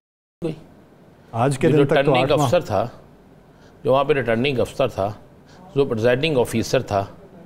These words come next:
Speaker 1: क्या उसको नहीं भेजा जा सकता था? और कानून और आइन के मुताबिक इसको तो पहले जाना चाहिए उस पे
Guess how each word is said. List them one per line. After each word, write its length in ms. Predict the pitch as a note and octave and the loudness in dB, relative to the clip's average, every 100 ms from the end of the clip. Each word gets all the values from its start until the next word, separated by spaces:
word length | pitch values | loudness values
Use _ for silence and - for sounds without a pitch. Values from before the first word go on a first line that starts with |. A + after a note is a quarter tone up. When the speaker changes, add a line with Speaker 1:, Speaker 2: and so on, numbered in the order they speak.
| - - - - - - - | -20 -20 -20 -20 -20 -18 -2
Speaker 1:
क्या 260 | B2+ C3+ C3+ | 2 4 2
उसको 320 | A#2+ - E3 | 0 -2 2
नहीं 120 | F#3 | 2
भेजा 200 | F#3 D#3 | 2 2
जा 140 | D3+ C3 | 2 0
सकता 340 | C3 - A2+ | -2 -2 -4
था? 160 | A2+ A2 - - - - - - _ - - - - | -4 -14 -18 -20 -20 -20 -20 -20 _ -20 -20 -20 -8
और 280 | - C3 C3+ - | -2 0 0 0
कानून 460 | C3+ C#3+ E3 F3+ | 0 2 4 4
और 140 | E3 C#3+ | 4 2
आइन 240 | C3+ D#3 | 0 0
के 120 | D#3+ | 0
मुताबिक 420 | C3+ C3 B2+ D3+ D3 | 0 2 2 0 -2
इसको 280 | B2+ - D3+ | -6 -2 -2
तो 100 | D3 | 2
पहले 240 | C#3+ C#3 | 2 2
जाना 260 | A#2+ A#2 B2+ | 0 0 0
चाहिए 380 | B2+ A#2+ B2 | 0 2 2
उस 180 | A#2+ A2 | 2 -2
पे 260 | - A#2+ | -2 0